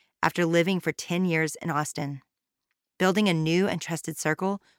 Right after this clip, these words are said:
was no small concern. How could I make old friends fast?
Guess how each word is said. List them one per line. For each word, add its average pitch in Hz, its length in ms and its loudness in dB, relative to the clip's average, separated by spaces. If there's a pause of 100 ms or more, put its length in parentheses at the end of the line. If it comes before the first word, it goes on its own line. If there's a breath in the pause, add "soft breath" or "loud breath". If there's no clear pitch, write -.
was 175 220 0
no 160 300 0
small 160 300 2
concern. 139 440 -6 (680)
How 185 200 2
could 269 140 0
I 294 100 2
make 190 320 0 (160)
old 160 300 2
friends 277 500 0 (100)
fast? - 560 2